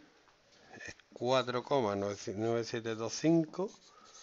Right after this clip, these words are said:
por diez elevado a menos diecinueve. Julio dividido entre uno coma seis exponente menos diecinueve es tres coma uno electronvoltios.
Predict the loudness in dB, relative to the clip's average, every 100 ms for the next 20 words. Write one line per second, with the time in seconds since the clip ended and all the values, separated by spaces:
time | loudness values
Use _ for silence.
0 | -20 -20 -4 -2 0 0 2 2 4 4
1 | 4 4 2 -4 -4 0 2 0 -4 -14
2 | -20 -20 _ -16 -6 -2 0 0 -2 -10
3 | -20 _ -20 -20 -20 -20 -20 -10 -6 0
4 | 0 0 -2 -2 0 2 2 2 -2 -2
5 | -2 -2 -2 -2 -2 -4 -2 2 6 6
6 | 6 4 2 -4 -12 -20 _ _ -20 -20
7 | -20 -20 _ _ -8 -2 -2 0 2 4
8 | 6 6 4 0 -4 -4 -4 -4 -8 -12
9 | -18